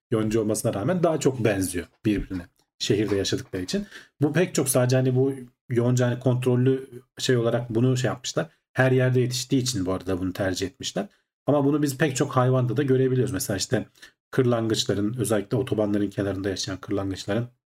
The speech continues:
kanat açıklığı daha kısalıyormuş. Niye? Çünkü uzun kan-, uzun kanat olduğu zaman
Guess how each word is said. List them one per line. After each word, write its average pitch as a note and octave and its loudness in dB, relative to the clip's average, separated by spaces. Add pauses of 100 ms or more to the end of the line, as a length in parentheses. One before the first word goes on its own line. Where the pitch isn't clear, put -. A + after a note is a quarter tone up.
(560)
kanat A2 -2
açıklığı A2+ 0
daha A#2+ 2
kısalıyormuş. F#2 -4 (420)
Niye? B2+ 4
Çünkü B2+ 0
uzun B2+ 2
kan-, B2 0
uzun B2+ 2
kanat A#2+ 0
olduğu A#2 0
zaman A#2 -2